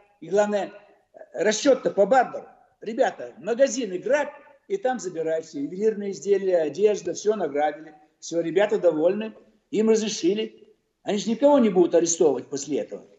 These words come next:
Это зарплата тем, кто устроил гражданскую войну в С Ш А.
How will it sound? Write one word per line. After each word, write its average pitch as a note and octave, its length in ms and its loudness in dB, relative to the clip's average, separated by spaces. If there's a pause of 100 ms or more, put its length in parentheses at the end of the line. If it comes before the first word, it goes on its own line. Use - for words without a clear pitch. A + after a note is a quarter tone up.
(460)
Это - 380 -6 (320)
зарплата F#3 720 2 (580)
тем, D4+ 280 0
кто F#3+ 180 4
устроил A3 420 2
гражданскую D#3+ 680 -4
войну D3+ 460 -6 (220)
в - 40 -14
С G#3 160 2
Ш F3+ 200 -2
А. A2 200 -4